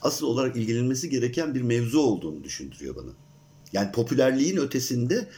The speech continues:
aslında bugün yaptığın her şeyde siyasetin doğrudan birebir konusu yani.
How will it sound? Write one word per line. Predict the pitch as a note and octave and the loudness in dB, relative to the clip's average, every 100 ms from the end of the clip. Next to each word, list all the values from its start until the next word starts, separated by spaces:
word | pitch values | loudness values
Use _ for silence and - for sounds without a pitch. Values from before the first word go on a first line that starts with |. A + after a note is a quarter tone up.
| - | -6
aslında | - A#2+ C3+ C3+ | -2 0 0 -2
bugün | A#2 E3 | 0 0
yaptığın | C#3+ B2 C3+ A2+ | 0 0 0 0
her | A#2+ G3 | 2 0
şeyde | - B2 E3+ | 0 0 0
siyasetin | - A#2 A#2 B2+ D#3+ | 2 0 0 0 0
doğrudan | B2 A#2 A#2+ B2+ G2+ - | 2 2 2 0 0 -2
birebir | G#2 C3+ C#3 | 0 2 0
konusu | - G#2 A2 - | 0 0 0 2
yani. | G#2+ - | 0 0